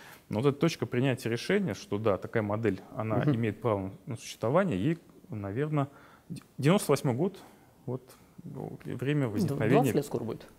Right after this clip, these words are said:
Speaker 1: Двадцать лет.
Speaker 2: Вы в этом бизнесе безусловный лидер. Вот поделитесь секретом, как, при том, что рынок достаточно конкурентный, мне кажется, всё новые и новые лаборатории возникают, как удаётся удерживать вот этот самый конкурентный отрыв? Как создать игрока номер один вот так?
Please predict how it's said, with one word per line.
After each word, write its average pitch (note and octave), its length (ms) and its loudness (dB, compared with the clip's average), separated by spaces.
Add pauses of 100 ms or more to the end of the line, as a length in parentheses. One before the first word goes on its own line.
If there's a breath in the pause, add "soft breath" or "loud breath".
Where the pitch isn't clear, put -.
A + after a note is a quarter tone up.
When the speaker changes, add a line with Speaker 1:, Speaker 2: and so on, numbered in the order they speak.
(100)
Speaker 1:
Двадцать F3 260 0
лет. B2+ 160 -2
Speaker 2:
Вы D#3+ 340 2
в E3 60 4
этом E3 260 4
бизнесе G#3+ 380 2
безусловный C#3 560 2
лидер. C#3+ 300 2
Вот B2 160 -2
поделитесь D#3+ 600 0
секретом, D3 500 -2 (280 loud breath)
как, C#3 160 2
при - 200 2
том, E3+ 120 2
что D#3 140 0
рынок D3 240 4
достаточно C3 400 -2
конкурентный, D3 540 2
мне A2+ 120 2
кажется, - 240 -4
всё - 60 -2
новые G#2+ 240 0
и - 20 0
новые A2 240 0
лаборатории A2+ 460 -2
возникают, C#3 540 -2 (340 loud breath)
как G#3 240 2
удаётся D#3 500 4
удерживать D#3 380 2
вот B2+ 140 -4
этот C#3+ 100 -2
самый C#3+ 220 -2
конкурентный B2+ 460 -2
отрыв? A#2+ 200 0
Как G#3 160 -4
создать F3 340 0
игрока B2+ 280 -2
номер G#2+ 260 0
один A#2+ 240 -4
вот - 140 -14
так? - 180 -18